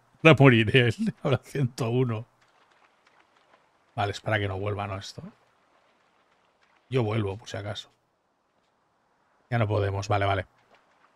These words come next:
Roto el momento del juego. Bien, pues volvemos.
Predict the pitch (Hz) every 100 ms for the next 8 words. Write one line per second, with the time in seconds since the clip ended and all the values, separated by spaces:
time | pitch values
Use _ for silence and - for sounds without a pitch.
0 | _ _ _ _ _ _ _ _ _ _
1 | _ _ _ _ 120 117 120 110 104 107
2 | 101 101 101 98 - 104 104 - - -
3 | _ _ _ _ _ _ _ _ _ _
4 | _ _ _ _ _ _ _ - 113 98
5 | - 113 104 107 117 139 190 233 - -
6 | -